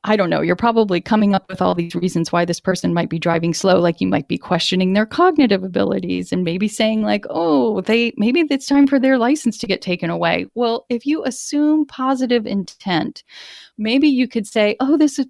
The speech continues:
is, maybe it's a student driver who's just learning how to drive, and I remember what it felt like to be a student driver, and I wouldn't want somebody riding my tail. I'm gonna ease up a little bit."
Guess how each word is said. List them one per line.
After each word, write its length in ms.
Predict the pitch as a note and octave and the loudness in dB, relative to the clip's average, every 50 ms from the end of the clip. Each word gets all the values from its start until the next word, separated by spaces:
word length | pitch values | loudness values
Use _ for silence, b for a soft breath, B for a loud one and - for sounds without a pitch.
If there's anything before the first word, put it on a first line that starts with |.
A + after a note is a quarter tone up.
| _ _ _ - | _ _ _ -4
is, 240 | A#3+ - - - - _ _ - - | -4 -4 -4 -12 -16 _ _ -8 -2
maybe 240 | A3+ A#3 C4 C#4 D#4+ | 0 2 4 4 4
it's 160 | F4 E4 - | 2 2 0
a 60 | C4 | -2
student 440 | - - - - A#3+ A#3+ A#3 B3 A3 | -4 -4 -4 -2 -2 2 2 0 0
driver 460 | - - F3+ F#3+ B3+ C4+ G3+ - - | 0 -4 -2 0 0 -2 -2 -2 -6
who's 180 | E3 E3+ F3 - | -6 -8 -8 -8
just 260 | - - G3+ - - | -6 -6 -6 -6 -4
learning 300 | G#3 F#3+ F#3+ F#3+ F#3+ F#3 | -4 -2 -2 -2 -2 -2
how 160 | F3+ F3 F3+ | -4 -4 -4
to 100 | F3 E3+ | -6 -6
drive, 560 | E3+ - D#3 D3 F3 F#3+ - - - D3 D#3+ - - | -6 -6 -8 -4 -4 -4 -2 -4 -6 -8 -10 -12 -10
and 600 | - D#3 D#3 - - F2 F#2 F#2 F2 - D#3 - - _ _ _ _ _ _ | -8 -8 -8 -6 -8 -8 -6 -6 -6 -6 -8 -10 -16 _ _ _ _ _ _
I 260 | D3+ D3 - E3+ F3+ | -10 -6 -4 -2 0
remember 400 | G3 A#3+ B3+ A#3 G3+ F#3 F#3+ F3+ | 2 4 4 4 2 2 0 -2
what 160 | F3+ F3 E3+ | 0 0 -2
it 120 | F3 - - | -2 -2 -2
felt 180 | D#3 - - | -4 -4 -2
like 200 | - D#3+ D#3 D3+ | -2 -4 -4 -4
to 80 | - F3 | -6 -6
be 100 | F3 E3 | -4 -4
a 60 | D#3+ | -4
student 360 | - - - E3+ F3 E3 - | -4 -2 -4 -4 -4 -4 -6
driver, 400 | - E3+ D#3 D#3+ F3 F#3 F#3+ F#3+ | -4 -2 -2 -2 0 2 2 2
and 80 | F#3+ F#3+ | 2 2
I 80 | F#3+ G#3+ | 0 2
wouldn't 280 | A#3+ C4+ B3+ G#3+ G3 E3+ | 2 2 2 2 2 0
want 200 | F3 F3+ - - | 0 -2 -4 -4
somebody 320 | E3 E3+ D#3+ E3 E3 D#3+ | -4 -2 -2 -2 -2 -2
riding 400 | E3 E3+ E3 E3 E3+ E3 E3+ E3 | -4 -4 -2 -2 -2 -2 0 -2
my 140 | D#3+ D#3+ D#3+ | 0 -2 -2
tail. 300 | - - F3 E3 E3+ - - | -2 -2 -2 0 0 0 0
I'm 120 | - G3+ | 0 0
gonna 160 | A#3 B3+ B3+ A#3+ | 0 0 0 -2
ease 260 | A3+ G#3 G3 F3+ - | -4 -8 -8 -6 -6
up 200 | D#3 E3 - - | -6 -6 -6 -8
a 60 | - | -12
little 220 | - E3+ - - | -10 -8 -10 -10
bit." 260 | E3+ E3 - - - | -10 -8 -8 -8 -8